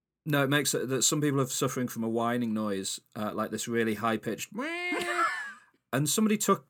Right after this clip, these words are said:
somebody took their P S five apart and found out that a sticker inside the fan had come loose, and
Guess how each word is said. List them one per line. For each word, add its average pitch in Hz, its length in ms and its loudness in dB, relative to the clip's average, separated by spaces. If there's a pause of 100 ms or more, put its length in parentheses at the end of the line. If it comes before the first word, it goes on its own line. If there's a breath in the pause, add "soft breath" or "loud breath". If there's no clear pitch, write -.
(140)
somebody 196 300 4
took 185 240 0
their 165 100 2
P 160 140 4
S 147 120 2
five 160 240 4
apart 135 440 0
and 107 100 -4
found 123 240 -2
out 120 160 -2
that 117 120 -2
a 117 60 -2
sticker 156 540 0
inside 135 520 -2
the 123 60 -4
fan 143 400 -4
had 143 200 -4
come 113 260 -2
loose, 143 460 -2
and 113 240 -2